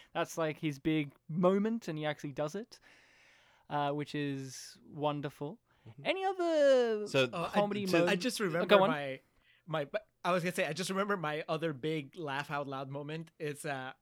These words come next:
Speaker 4: right after when she asks him to, to go, um,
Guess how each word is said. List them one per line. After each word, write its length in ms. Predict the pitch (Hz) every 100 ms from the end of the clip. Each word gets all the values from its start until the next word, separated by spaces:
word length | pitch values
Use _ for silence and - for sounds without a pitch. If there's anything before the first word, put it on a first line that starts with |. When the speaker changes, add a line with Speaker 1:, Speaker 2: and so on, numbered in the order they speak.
| -
Speaker 4:
right 280 | 151 156 165
after 480 | 156 - 147 135 - - _ - -
when 120 | 160
she 200 | 147 165
asks 340 | 151 156 - -
him 180 | 170 147
to, 280 | 147 131 127 _
to 80 | 160
go, 440 | 151 151 147 139 135 -
um, 420 | 147 127 120 117